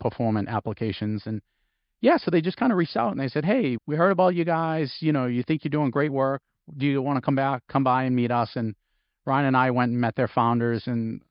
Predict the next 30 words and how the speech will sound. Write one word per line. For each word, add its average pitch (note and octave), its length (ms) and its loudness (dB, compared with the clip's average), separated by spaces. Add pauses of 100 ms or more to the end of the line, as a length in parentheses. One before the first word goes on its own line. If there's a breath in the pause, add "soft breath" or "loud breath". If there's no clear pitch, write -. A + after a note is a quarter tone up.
it D3+ 60 -12
was B2 140 0
a A2+ 60 -2
great B2+ 240 2
meeting B2 320 0
right, A#2 220 0 (180)
right, B2+ 180 0
right, B2 200 0 (180)
right B2+ 240 0
from B2+ 140 0
the A#2+ 80 0
get-go. A2+ 560 -2 (400)
You D#3 60 0
know, C3+ 100 2
they D3 140 0
had C#3 100 -2
told C#3 240 0
us, C3 180 -2
you D#3 60 2
know, C3 100 -2
"We B2+ 240 0
concentrate B2+ 480 0
on B2 140 0
mobile. A#2 640 -2
We, A#2+ 240 -2
we C3+ 220 0
have C#3 160 0
some B2 160 -4
web A#2+ 260 0
stuff B2+ 320 0